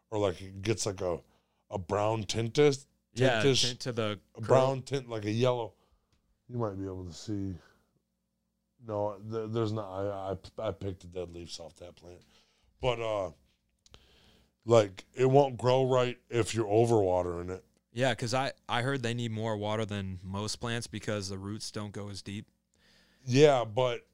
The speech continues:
Speaker 1: uh, it, it, if it's well-drained soil and it,
Speaker 2: Oh,
Speaker 1: it
Speaker 2: yeah.
Speaker 1: has a hole at the bottom and it can leak out and shit like that, you should still wait, like,
Speaker 2: Like a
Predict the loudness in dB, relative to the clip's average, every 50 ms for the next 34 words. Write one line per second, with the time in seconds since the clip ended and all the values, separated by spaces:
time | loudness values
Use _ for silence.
0 | _ _ _ _ _ _ _ _ _ _ _ 4 6 8 8 8 4 2 0 -4
1 | -6 -8 -8 -10 -14 -12 -10 -8 -8 -6 -2 -2 -2 0 0 0 0 2 4 6
2 | 6 6 6 6 6 4 4 2 0 -4 -6 -4 -2 -2 -2 -2 -2 -2 -4 -4
3 | -6 -6 -8 -10 -12 -14 -16 -14 -8 -4 -2 -2 -2 -2 -2 -2 2 2 4 4
4 | 4 2 2 4 6 8 8 8 6 6 2 0 2 4 4 4 4 2 0 -4
5 | -4 -6 -6 -8 -6 -6 -2 0 0 -2 -2 0 0 0 0 0 -2 -4 -4 -4
6 | -4 -4 -4 -6 -6 -6 -6 -8 -6 -6 -4 -4 -4 -6 _ _ _ -20 -20 -20
7 | -20 -20 -20 _ -2 0 2 2 2 2 2 0 -2 -4 -8 -14 -16 -14 -4 -2
8 | -2 0 2 4 4 4 4 4 2 2 2 0 -2 -6 _ _ _ _ _ _
9 | _ _ _ 0 2 2 2 2 -2 -4 -6 -8